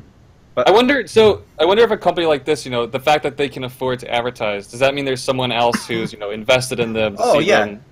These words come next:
Speaker 2: throw? You know,
Speaker 1: The,
Speaker 2: so
Speaker 1: the
Speaker 2: they,
Speaker 1: founder,
Speaker 2: it's not
Speaker 1: the founder is actually, he runs a S E O company, which is a
Speaker 2: Oh,
Speaker 1: search
Speaker 2: really?
Speaker 1: and optimization company. Yeah. So they, I went to their website actually, and it just, it's full of these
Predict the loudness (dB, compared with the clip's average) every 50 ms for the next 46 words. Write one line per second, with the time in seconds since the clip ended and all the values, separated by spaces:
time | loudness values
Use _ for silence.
0 | _ -4 0 0 0 2 0 0 2 4 4 4 2 2 4 4 4 4 4 4
1 | 4 6 6 6 4 4 6 4 4 4 2 0 2 2 2 0 -2 -4 -4 -4
2 | -6 -4 -2 -2 -2 -4 -6 -8 -6 -6 -6 -6 -6 -6 -6 -4 -2 -2 -2 -2
3 | 0 0 0 2 2 0 -2 -2 -4 -6 -6 -4 -4 -4 -4 -4 -4 -6 -10 -8
4 | -8 -10 -8 -8 -10 -10 -12 -10 -8 -4 -4 -2 -2 2 4 4 4 4 4 4
5 | 4 4 4 4 2 0 -2 -8 -16 -20 -16 -10 -10 -10 -10 -10 -10 -4 -2 0
6 | 0 -2 -4 -8 -20 -20 -20 -20 _ -6 -4 0 2 2 2 2 0 -4 -12 -12
7 | -8 -2 0 2 4 4 4 4 4 2 2 2 2 2 0 0 0 0 -2 -2
8 | -4 -8 -6 -6 -6 -6 -8 -10 -10 -12 -10 -8 -8 -8 -8 -6 -4 -4 -4 -2
9 | -2 -4 -4 -6 -8